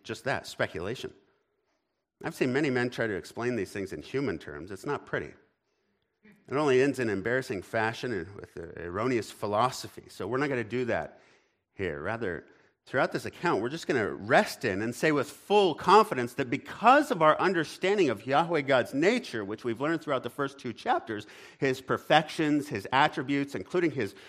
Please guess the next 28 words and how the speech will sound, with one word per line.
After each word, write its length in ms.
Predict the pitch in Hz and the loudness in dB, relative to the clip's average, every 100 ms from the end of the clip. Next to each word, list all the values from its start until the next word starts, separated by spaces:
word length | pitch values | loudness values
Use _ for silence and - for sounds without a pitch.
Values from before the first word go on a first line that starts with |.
| - - _ | -20 -20 _
perfect 420 | - 214 220 190 - | 6 8 8 4 2
holiness 600 | 147 120 92 87 98 - | 0 0 0 -4 -6 -6
and 180 | 92 104 | -8 2
goodness 640 | 180 180 110 82 - - - | 4 6 4 -2 -12 -18 -10
and 220 | 92 87 - - - | -8 -8 -12 -20 -2
righteousness, 760 | 120 190 202 131 - 85 - | 6 6 6 -2 -8 -12 -10
we're 100 | - | -6
gonna 140 | 233 220 | -2 -2
say, 320 | - 160 156 - - _ | 0 0 0 -4 -20 _
uh, 100 | - | -6
we're 140 | 110 185 | -4 -4
just 180 | 196 - | -4 -2
gonna 140 | 160 | -2
say 160 | - 120 | 0 -4
for 300 | - 151 127 | -4 -4 -2
sure 760 | - - 247 196 92 76 107 - | -4 0 8 8 8 0 -8 -8
that 160 | 127 | -6
he 140 | 127 165 | 0 2
was 180 | 147 139 | 2 2
not 320 | 143 156 117 | 2 2 0
the 180 | 131 - - | -4 -4 4
author 480 | 156 170 - 110 98 | 6 6 0 -4 -2
of 180 | 95 | -4
sin. 400 | - - 160 110 - - _ _ _ _ _ _ _ _ _ _ - | -10 -4 0 0 -2 -14 _ _ _ _ _ _ _ _ _ _ -2
He 40 | |
was 140 | 165 170 | 2 6
not 180 | 160 | 4
the 240 | 156 135 | 4 0